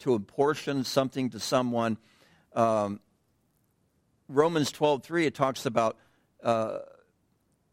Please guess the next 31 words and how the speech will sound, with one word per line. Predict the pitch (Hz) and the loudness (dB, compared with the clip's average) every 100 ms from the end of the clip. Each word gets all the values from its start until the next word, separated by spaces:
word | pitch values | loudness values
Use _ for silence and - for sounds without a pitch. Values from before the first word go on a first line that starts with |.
| _ _ _ _ _ - | _ _ _ _ _ -2
"For | 135 | 2
I | 131 | 2
say | 123 151 139 | 2 0 0
that | 123 | -2
the | 120 | -2
grace | 127 131 - | 0 0 -2
given | 131 147 151 127 | 0 0 2 -2
to | - 117 | -2 -2
me, | 110 117 - _ | -2 -4 -8 _
to | - 143 | -12 -2
everyone | 147 139 143 127 127 117 | 0 0 0 0 0 0
who | 120 120 | -2 -4
is | 101 | -2
among | 113 117 135 139 | 0 0 0 0
you, | 123 | 0
not | 110 123 120 | 0 -2 -2
to | 110 | -8
think | 127 120 | -6 -6
of | |
himself | 113 107 123 113 | -6 -2 0 0
more | 113 107 | -2 -4
highly | 113 120 110 | 0 0 -2
than | 104 | -2
he | 110 | -2
ought, | 127 139 _ _ _ _ _ - | -2 -2 _ _ _ _ _ -4
uh, | 107 101 | -2 0
but | 113 113 | -2 -4
to | |
think | - 117 - | -6 -6 -4
soberly, | - 143 143 147 147 | 0 0 2 0 0
as | 139 120 | 0 0